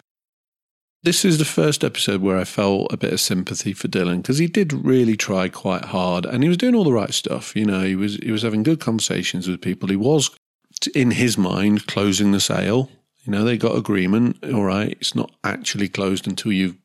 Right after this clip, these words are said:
counted the cash in your hand, but, you know, I think that's a bit unfortunate. She seemed genuine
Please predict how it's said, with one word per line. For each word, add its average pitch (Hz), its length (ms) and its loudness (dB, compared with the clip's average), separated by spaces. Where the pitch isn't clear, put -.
counted 90 400 -6
the 95 100 -4
cash - 300 -6
in 95 100 -2
your 90 120 -8
hand, 120 340 -2
but, - 200 0
you 240 80 2
know, 135 260 2
I - 40 -2
think 180 180 2
that's 104 140 -2
a 101 60 -2
bit 107 200 0
unfortunate. 117 600 2
She 247 140 4
seemed 285 300 6
genuine 127 520 4